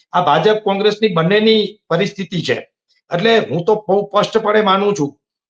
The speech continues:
કે જે રાજકારણમાં છે એને રાજકારણમાં જ રહેવું જોઈએ અને સમાજકારણમાં છે એને સમાજકારણમાં રહેવું જોઈએ. જ્યારે કોઈને સમાજમાંથી રાજકારણમાં આવવું હોય ત્યારે સ્પષ્ટપણે જાહેર જીવનમાં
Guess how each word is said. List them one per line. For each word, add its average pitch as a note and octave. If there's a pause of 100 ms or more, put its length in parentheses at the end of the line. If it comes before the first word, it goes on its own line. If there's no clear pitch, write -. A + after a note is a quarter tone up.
કે F#3+
જે G3
રાજકારણમાં G#3
છે G#3
એને G#3+
રાજકારણમાં G#3+
જ G#3+
રહેવું G#3+
જોઈએ A3+ (260)
અને G3
સમાજકારણમાં G#3
છે G#3
એને G#3
સમાજકારણમાં G#3
રહેવું G#3+
જોઈએ. G#3+ (320)
જ્યારે F#3+
કોઈને A3
સમાજમાંથી G#3+
રાજકારણમાં A3
આવવું B3
હોય A3+
ત્યારે G#3
સ્પષ્ટપણે A3+
જાહેર F#3+
જીવનમાં G#3+